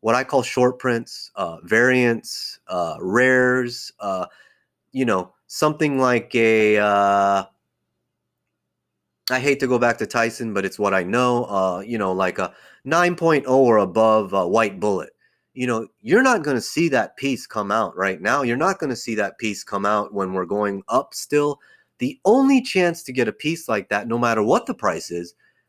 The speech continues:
is somebody's in, having their own economic crisis. Somebody's having a baby. Somebody's having a divorce. Somebody's having a bankruptcy.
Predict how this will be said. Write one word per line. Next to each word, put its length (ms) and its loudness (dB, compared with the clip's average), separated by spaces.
is 440 0
somebody's 640 0
in, 80 0
having 380 -2
their 200 -2
own 260 -2
economic 520 -4
crisis. 460 -4
Somebody's 480 -2
having 320 -2
a 40 0
baby. 380 0
Somebody's 480 -4
having 300 -2
a 40 -2
divorce. 400 -2
Somebody's 460 -2
having 300 -2
a 40 0
bankruptcy. 600 -4